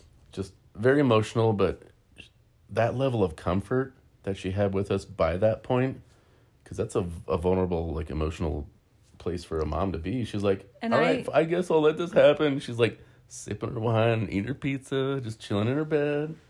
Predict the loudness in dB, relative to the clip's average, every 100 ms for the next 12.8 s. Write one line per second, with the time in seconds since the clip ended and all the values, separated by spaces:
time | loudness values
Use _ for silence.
0 | -4 -2 0 0 0 0 -2 -2 -4 -4
1 | -4 -2 -2 -4 -6 -10 -18 -20 -20 -14
2 | -8 -4 -4 -2 -2 2 6 6 6 4
3 | 0 0 -2 -2 -2 -6 -8 -8 -4 0
4 | 2 2 2 -2 -4 -2 -2 -2 -6 -6
5 | -8 -6 -6 -4 -2 -2 -4 -8 -8 -6
6 | -6 -6 -4 -4 -4 -4 -2 -2 -2 -4
7 | -8 -8 -8 -10 -8 -8 -8 -10 -10 -10
8 | -10 -6 -4 -4 -6 -10 -10 -10 -10 -4
9 | -2 0 -2 -4 -8 -12 -16 -12 -10 -8
10 | -10 -14 -20 -20 -20 -20 _ 0 2 0
11 | -2 0 0 0 -2 0 0 -2 -4 -8
12 | -8 -8 -10 -8 -4 -2 -2 -4